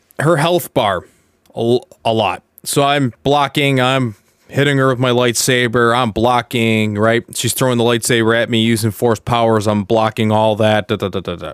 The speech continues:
right? And I'm getting hit, and I'm slowly losing my health in the process.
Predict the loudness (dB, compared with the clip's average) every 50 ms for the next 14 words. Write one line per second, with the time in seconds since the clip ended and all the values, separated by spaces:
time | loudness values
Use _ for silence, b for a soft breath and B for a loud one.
0 | -14 -10 -6 -6 -6 -6 -6 -12 _ -4 -2 0 0 0 0 -2 -2 -2 -2 -2
1 | -2 -2 -4 -4 -4 -4 -4 -4 -6 _ _ _ -2 -2 0 0 0 -2 -2 -4
2 | -6 -10 -12 -12 -10 -6 -2 0 0 2 2 0 0 -2 -2 -2 -2 -2 0 -2
3 | -2 -2 -2 -2 -2 -4 -6 -10 -12 -14 -20 -20 -20 _ _ -8 -6 -6 -6 -6
4 | -8 -8 -8 -8 -12 -16 -16 -20